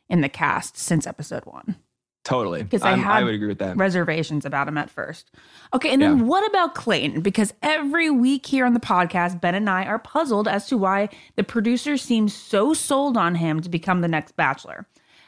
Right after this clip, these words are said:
Speaker 1: To me,
Speaker 2: Yeah.
Speaker 1: he is n-,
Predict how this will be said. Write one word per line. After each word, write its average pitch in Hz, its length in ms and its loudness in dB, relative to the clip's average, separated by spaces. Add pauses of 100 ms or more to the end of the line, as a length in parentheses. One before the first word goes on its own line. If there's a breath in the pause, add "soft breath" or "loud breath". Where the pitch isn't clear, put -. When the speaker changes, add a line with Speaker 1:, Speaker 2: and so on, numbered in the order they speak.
(300 soft breath)
Speaker 1:
To 190 100 2
me, 214 180 2
Speaker 2:
Yeah. 294 300 2 (340)
Speaker 1:
he 214 540 -2
is 180 440 -6 (1000)
n-, 170 180 -6